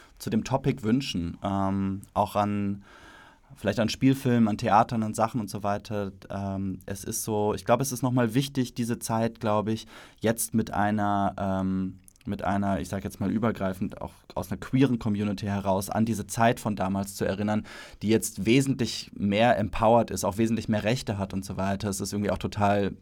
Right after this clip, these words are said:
so, queer sein ist im Mainstream schon auch irgendwo angekommen.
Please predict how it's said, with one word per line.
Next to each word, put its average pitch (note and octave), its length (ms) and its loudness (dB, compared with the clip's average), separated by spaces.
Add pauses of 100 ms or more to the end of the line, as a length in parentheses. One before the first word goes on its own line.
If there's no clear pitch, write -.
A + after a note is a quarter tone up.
(300)
so, G2 380 0
queer A2+ 300 4
sein G#2 240 2
ist G2 100 -2
im G2 140 4
Mainstream G#2 440 0
schon G2 160 -2
auch G2 140 -4
irgendwo G2 240 0
angekommen. F#2+ 640 0